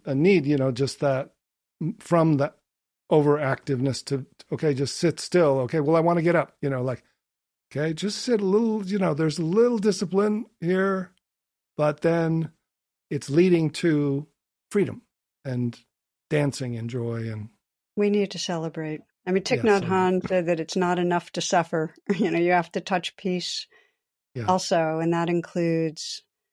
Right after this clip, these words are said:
Speaker 2: love, gratitude, joy, wonder. You know, we need it. It's part of who we are. It's, it's more that we have conditioning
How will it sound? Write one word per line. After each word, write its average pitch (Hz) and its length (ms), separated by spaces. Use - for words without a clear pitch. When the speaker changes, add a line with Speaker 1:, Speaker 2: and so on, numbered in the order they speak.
Speaker 2:
love, 175 400
gratitude, 165 640
joy, 170 420
wonder. 165 640
You 170 80
know, 165 100
we 180 160
need 196 260
it. - 240
It's - 140
part 226 240
of 233 140
who 247 160
we 226 160
are. 214 640
It's, - 340
it's - 300
more 220 340
that 196 300
we 202 120
have 190 160
conditioning 185 1080